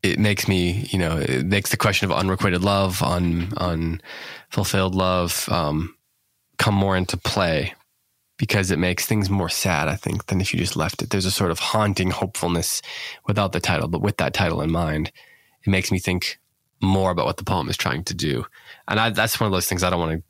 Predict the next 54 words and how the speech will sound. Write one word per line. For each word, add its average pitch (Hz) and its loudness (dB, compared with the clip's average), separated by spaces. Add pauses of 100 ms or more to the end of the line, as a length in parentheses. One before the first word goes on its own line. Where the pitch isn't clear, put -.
(160)
tell 98 2
you - 2
exactly 90 0
what 85 2
I 82 0
think 85 -2
because 87 -2
it's, 82 -4
you 87 0
know, 78 -4
it's - -10
worth - -10 (560)
just - -4
thinking 92 0
about 80 0
for - -2
a 78 0
while. - -4 (800)
One 101 0
of 92 0
those 80 0
things 85 -4
that 80 -4
I'll 82 -2
be 82 -4
thinking 90 -6
about - -4
today 80 0 (120)
as - -8
I 87 -6
think 87 -2
about 78 -6
this - -6
poem 87 -2
some - -4
more, 85 -4
it, - -10 (140)
when 95 2
the 90 0
po-, - 0
with - -4
the - -8
title 98 2
being, 85 0 (380)
"What 90 0
good 87 2
is 85 0
there 85 0
to - -6
say?" - -4 (720)
What 95 0
does 90 0
that 82 -2
mean? - -4